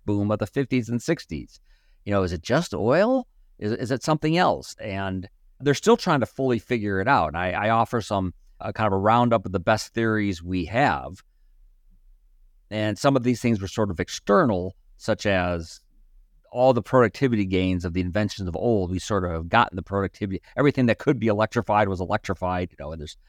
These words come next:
combustion engines everywhere. So that's part of it, but I think our, what we did, our own decisions played a, a key role, which the good part is if maybe if we make different decisions today, we can get back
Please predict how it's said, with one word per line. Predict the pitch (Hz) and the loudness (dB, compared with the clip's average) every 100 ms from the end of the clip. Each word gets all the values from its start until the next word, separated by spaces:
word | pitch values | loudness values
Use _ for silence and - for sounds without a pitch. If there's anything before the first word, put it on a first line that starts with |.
| _ - | _ -6
combustion | 110 123 - 147 | 0 2 0 -4
engines | 120 107 98 127 | -4 -2 0 2
everywhere. | 139 101 78 76 - _ _ _ _ _ - - - _ - _ _ | 2 0 -4 -10 -16 _ _ _ _ _ -20 -20 -20 _ -20 _ _
So | - 120 | -2 2
that's | 131 | 2
part | - - 175 123 | 0 4 4 4
of | 95 | 0
it, | 104 | -2
but | - 107 - _ 120 | -2 -4 -6 _ -4
I | |
think | 135 185 151 | -2 0 2
our, | 139 | 2
what | 127 135 120 | 2 0 0
we | 139 | -2
did, | 127 101 147 90 - _ _ - | 0 2 2 2 -4 _ _ 0
our | 131 | 2
own | 127 139 | 4 2
decisions | 123 - 135 95 80 78 | -2 -2 -4 -2 -6 -6
played | - 113 104 98 | -6 0 0 2
a, | 92 92 85 - _ | 0 0 -2 -8 _
a | - | -10
key | - 143 131 | -4 0 2
role, | 127 185 104 - - | 4 4 2 -6 -8
which | 104 - - _ _ | -8 -8 -20 _ _
the | 117 | -2
good | 110 190 | 0 2
part | 120 95 | 4 2
is | 107 123 | 2 -4
if | 104 | -6
maybe | 110 123 131 | -4 -2 -2
if | - | -2
we | 117 | -2
make | 117 95 | -2 0
different | 123 151 139 | -2 0 -2
decisions | 113 139 135 117 - | -4 -4 -4 -4 -6
today, | - 110 156 98 120 - _ - - - - | -4 0 0 -2 -6 -14 _ -20 -20 -20 -6
we | 110 | -4
can | - 123 | 2 2
get | 104 | 4
back | 113 131 | 2 2